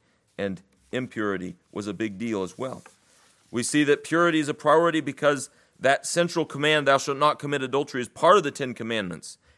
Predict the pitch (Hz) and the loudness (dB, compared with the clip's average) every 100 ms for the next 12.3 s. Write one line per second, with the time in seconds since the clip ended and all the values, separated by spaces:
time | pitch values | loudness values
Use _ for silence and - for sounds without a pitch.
0 | _ 110 107 - - 135 139 131 127 104 | _ -6 -6 -6 -2 0 2 4 4 2
1 | - _ - - 127 123 120 107 110 - | -2 _ -12 -4 -4 -4 -6 -2 -2 -2
2 | 95 - 123 - 87 - _ _ _ _ | -12 -10 -10 -10 -16 -18 _ _ _ _
3 | _ _ _ _ _ _ _ _ _ _ | _ _ _ _ _ _ _ _ _ _
4 | _ _ - 131 151 135 160 156 156 - | _ _ -6 -2 0 0 2 4 2 2
5 | 175 180 160 139 156 156 175 165 143 139 | 4 4 2 0 4 6 6 2 -4 -2
6 | 151 135 135 120 156 156 135 143 151 147 | -2 -2 -2 -2 -2 -4 0 2 2 0
7 | 143 - 143 135 127 170 170 143 117 104 | -6 -4 -2 -2 0 0 0 -2 -6 -6
8 | 101 95 95 107 104 107 - 92 82 - | -10 -8 -4 -2 -2 -4 -8 -12 -12 -12
9 | 87 95 98 85 87 85 90 80 - 82 | -10 -6 -4 -4 -8 -10 -10 -12 -16 -20
10 | - 85 76 71 - _ _ _ _ 165 | -14 -12 -12 -14 -20 _ _ _ _ 2
11 | 180 180 147 165 160 185 180 165 143 - | 2 2 -2 4 4 6 2 -2 -4 0
12 | 151 147 | 2 2